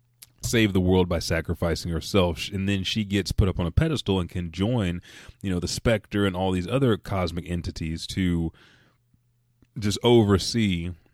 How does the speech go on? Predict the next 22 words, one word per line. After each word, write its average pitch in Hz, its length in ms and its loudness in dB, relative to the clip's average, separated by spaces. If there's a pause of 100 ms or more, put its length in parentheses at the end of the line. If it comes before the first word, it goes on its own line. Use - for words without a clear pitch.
what 95 320 2
changes 101 380 2
had 95 200 2
been 90 180 0
made 87 300 2
to 98 120 0
the 85 180 0
D 85 280 0
C 92 140 -2
universe. 87 400 2
And 90 100 -4
I 80 60 -4
do 104 260 0
believe 98 380 2
every, 143 480 -2 (1040)
all 107 240 8
the 147 140 6
memories 151 720 2
of 135 100 0
everything 143 320 -2
that's 135 140 -2
happened, 135 520 -6